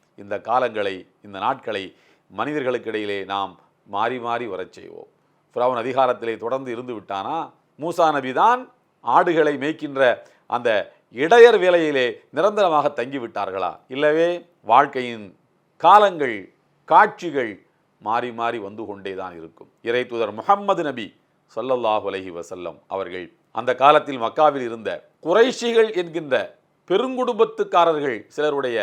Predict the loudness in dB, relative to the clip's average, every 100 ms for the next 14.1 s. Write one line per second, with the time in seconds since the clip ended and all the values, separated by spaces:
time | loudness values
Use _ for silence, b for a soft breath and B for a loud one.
0 | -4 _ 0 6 10 10 8 4 2 -2
1 | -10 _ 2 6 6 6 0 -4 -4 0
2 | 2 0 -6 _ -8 0 2 2 0 -8
3 | -10 -10 _ _ 0 2 4 2 0 -2
4 | 0 2 0 -2 -8 -8 -10 -10 -8 -8
5 | -8 _ _ -8 -6 -4 -4 -2 -2 -2
6 | -4 -6 -6 -6 -8 -6 -8 -8 _ _
7 | -6 -6 -6 -14 -12 -12 -6 -6 -8 -12
8 | b b -10 -8 -6 -4 -4 -4 -8 -6
9 | -8 -6 -8 -8 -6 -4 -4 -4 -4 -6
10 | -8 -8 -8 -8 -8 -8 b b b -10
11 | -10 -14 -20 _ 0 2 2 -2 -6 -4
12 | -6 -6 -12 -12 -12 -10 -8 -8 -10 -12
13 | -14 -14 -12 -12 -12 -14 -16 -16 -18 -20